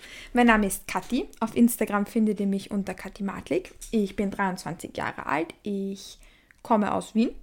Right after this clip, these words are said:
ich lebe auch in Wien. Ich bin Online-Coach, arbeite im Das Gym und mache meinen Master an der wunderschönen Hauptuni in Wien.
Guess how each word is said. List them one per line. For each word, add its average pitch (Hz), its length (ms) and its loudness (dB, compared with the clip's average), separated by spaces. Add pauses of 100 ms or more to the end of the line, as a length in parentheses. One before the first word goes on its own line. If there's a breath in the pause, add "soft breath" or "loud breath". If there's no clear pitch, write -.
(140)
ich - 160 -8
lebe 185 220 -2
auch 202 140 -6
in 226 200 2
Wien. 262 160 -2 (400 loud breath)
Ich 247 160 -2
bin 226 180 0
Online-Coach, 349 800 4
arbeite 208 480 -2
im 196 340 -6
Das 262 360 -4
Gym 254 300 0
und 220 260 -2
mache 214 260 -4
meinen 190 220 -4
Master 190 440 -4
an 190 140 -4
der 196 100 -6
wunderschönen 233 640 0
Hauptuni 196 680 0
in 269 280 2
Wien. 202 360 0